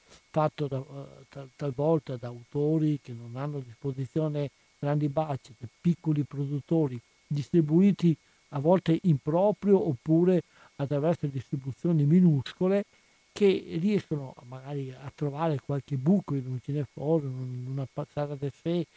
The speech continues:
apparire qualche volta oppure non apparire nemmeno e a finire subito nel mercato del D V D, se va bene,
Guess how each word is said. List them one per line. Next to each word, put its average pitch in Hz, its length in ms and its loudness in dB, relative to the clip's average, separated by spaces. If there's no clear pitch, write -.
apparire 156 680 2
qualche 143 340 -4
volta 160 440 -2
oppure 147 340 -4
non 165 280 2
apparire 147 540 0
nemmeno 165 580 0
e 156 80 -2
a 139 40 0
finire 156 420 2
subito 170 400 -2
nel 131 140 -6
mercato 131 580 -4
del 117 260 -6
D 139 120 0
V 135 180 -2
D, 135 160 -2
se 143 100 -8
va 180 140 -2
bene, 151 420 -4